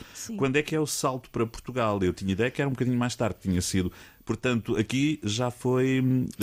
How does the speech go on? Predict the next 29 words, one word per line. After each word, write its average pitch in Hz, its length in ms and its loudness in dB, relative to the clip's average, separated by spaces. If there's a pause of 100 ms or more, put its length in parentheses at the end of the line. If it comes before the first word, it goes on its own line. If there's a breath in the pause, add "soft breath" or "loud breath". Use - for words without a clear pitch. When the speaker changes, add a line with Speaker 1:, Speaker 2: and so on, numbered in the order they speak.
(120)
Speaker 2:
com 120 140 2
a 117 40 0
Partilha 127 360 -2
Alternativa, 123 680 0
a 92 40 0
associação. 92 500 -4 (420 loud breath)
Speaker 1:
Não, 175 200 -4
teve 220 260 -2
duas, 269 460 0
<clears throat> - 140 0
Speaker 2:
Então, - 120 2
Speaker 1:
dois 254 180 4
momentos. 214 440 0
Speaker 2:
conta. - 60 0
Speaker 1:
Eu 202 40 2
primeiro 214 440 2
vim 202 460 2
pra 190 140 -2
Portugal 202 560 0
com 196 100 -4
meu 175 160 -2
primeiro 175 340 0
marido 180 340 0
e - 20 2
os - 80 -2
meus 190 200 2
filhos 180 280 -2
muito 208 240 0
pequenos, 220 640 -2